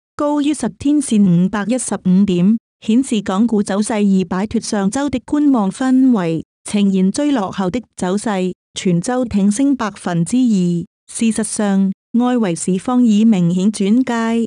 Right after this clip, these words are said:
特別是美股再度直撲歷史新高，港股可謂大落後，主要是憂慮受內地 A 股反彈後再插水。不過，本周上證綜指反覆穩升百分之二，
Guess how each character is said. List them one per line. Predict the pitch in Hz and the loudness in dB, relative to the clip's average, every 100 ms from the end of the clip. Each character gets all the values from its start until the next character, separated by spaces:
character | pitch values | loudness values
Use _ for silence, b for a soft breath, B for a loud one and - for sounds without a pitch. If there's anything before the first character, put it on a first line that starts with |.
| - _ _ | -6 _ _
特 | 214 - | -10 -4
別 | 208 | -4
是 | - 208 196 | 0 0 2
美 | 185 190 | 0 -2
股 | 208 214 | -2 -4
再 | 214 202 | -2 -4
度 | 190 185 | -2 -2
直 | 208 | -4
撲 | - 247 240 | -6 -6 -4
歷 | 220 202 | -2 -4
史 | - 214 233 | -2 -2 -2
新 | 240 247 | 0 0
高， | 233 277 277 262 _ | 0 0 -2 -4 _
港 | - 190 226 | -6 -2 0
股 | 214 240 | 0 0
可 | |
謂 | 214 214 190 | -2 -2 -2
大 | 180 180 | -4 -2
落 | 175 156 | -2 -4
後， | - 196 185 175 - _ - | -4 -4 -2 -2 -4 _ -4
主 | 185 | 0
要 | 202 240 214 | 2 2 0
是 | - | 0
憂 | 190 240 247 | -2 0 0
慮 | 185 | 0
受 | 180 214 202 | -2 -2 0
內 | 196 190 | 0 0
地 | 190 185 180 185 | -2 -2 -2 -4
A | - 190 - _ | -2 -2 -2 _
股 | 208 | -4
反 | 233 196 254 | -2 -2 -2
彈 | 262 214 202 | 0 2 2
後 | 190 175 | 0 -2
再 | 214 202 | -2 -4
插 | 208 226 | -4 -6
水。 | - - 175 185 262 - _ | -6 -4 0 0 -2 -6 _
不 | 233 - | -8 -4
過， | 214 196 185 - _ | -2 -2 -2 -6 _
本 | - 190 | 0 0
周 | 226 269 | 2 -2
上 | - 170 185 | -4 -2 -2
證 | 226 226 | 2 2
綜 | 247 277 | 4 2
指 | 254 208 | 2 -2
反 | 226 175 190 | -2 -4 0
覆 | 226 277 | -2 -2
穩 | 190 | -2
升 | 208 294 277 262 | -2 0 0 0
百 | 226 202 | -4 -8
分 | - 175 170 | -6 -4 -2
之 | 240 | 0
二， | 254 220 180 175 | 0 2 0 -2